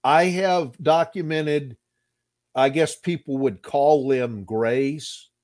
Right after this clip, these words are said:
you know, the little, little bubble-headed, little arm, big eye things, in my Bigfoot research that I don't share with a lot of people 'cause they're going, "Oh, brother,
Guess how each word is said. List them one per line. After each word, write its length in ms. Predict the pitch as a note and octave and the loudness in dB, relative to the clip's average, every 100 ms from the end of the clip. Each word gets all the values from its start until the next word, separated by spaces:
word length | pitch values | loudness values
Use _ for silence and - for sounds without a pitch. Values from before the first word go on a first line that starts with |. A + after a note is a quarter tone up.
| - | -14
you 140 | A#2+ | -10
know, 160 | B2 A#2+ | -8 -6
the 100 | A2 | -4
little, 420 | C3 C3 A#2 A#2+ | -4 -4 -6 -8
little 260 | B2+ C3 G#2+ | -6 -4 -4
bubble-headed, 880 | E2 B2+ B2 A#2 B2 B2+ B2+ B2 A2+ | -6 -8 -6 -8 -6 -4 -4 -4 -10
little 400 | A#2 A#2+ B2 A#2+ | -4 -2 -2 -4
arm, 300 | B2+ B2+ A2+ | -4 -6 -6
big 180 | A#2+ A#2+ | -4 -4
eye 360 | A#2+ A#2+ B2 - | -4 -4 -6 -6
things, 400 | C3+ B2+ B2+ - _ _ _ _ _ | -8 -8 -12 -18 _ _ _ _ _
in 180 | E3 F3+ | 2 2
my 240 | D#3+ D#3 B2+ | 4 2 2
Bigfoot 600 | A2 F3+ D#3+ - F3+ - | 2 2 0 0 2 2
research 1120 | A#2 B2+ D#3+ F#3+ - C#3 A#2 A2 - - - _ | 0 0 0 0 0 0 2 0 -4 -16 -16 _
that 160 | C#3+ D#3 | 0 4
I 100 | G3+ | 4
don't 280 | A#3+ A3 - | 4 0 -6
share 400 | - G3+ G3+ G3 | -4 0 2 2
with 240 | D#3 - | 0 -2
a 60 | A#2 | -6
lot 260 | A2+ G#2+ | -4 -4
of 120 | G2 | -6
people 320 | - G#2+ C#3 A2+ | -8 -10 -8 -8
'cause 220 | C#3 G#2+ | -8 -6
they're 100 | B2 | -6
going, 300 | B2 A#2 G#2 | -4 -4 -2
"Oh, 300 | A#2 C#3 C#3+ | 0 0 0
brother, 440 | A#2+ G#2 G2+ G2 | -2 -2 -4 -8